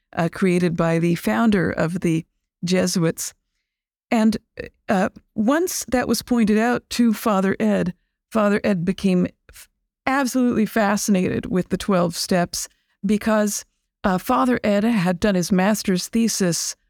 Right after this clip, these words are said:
on the psychology of the spiritual exercises. And in his master's thesis, he had actually described the spiritual exercises as providing steps for will training, training of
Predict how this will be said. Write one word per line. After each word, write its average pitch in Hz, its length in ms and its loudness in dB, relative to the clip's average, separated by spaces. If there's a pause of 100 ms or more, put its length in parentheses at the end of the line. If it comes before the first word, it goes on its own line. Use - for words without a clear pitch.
(180)
on 185 280 2
the 180 100 0
psychology 190 920 0 (100)
of 165 400 -2 (160)
the 175 60 -6
spiritual 180 560 0
exercises. 165 1040 -2 (640)
And 190 340 0
in 208 220 4
his 190 320 2
master's 208 340 2
thesis, 233 300 0
he 214 80 2
had 202 80 2
actually 214 300 0
described 214 720 0 (380)
the 180 180 2
spiritual 180 460 0
exercises 175 720 -2
as 170 380 -2 (240)
providing 170 480 0
steps - 760 -4
for 165 440 0 (260)
will 190 480 0
training, 160 580 0
training 190 420 4
of 180 240 0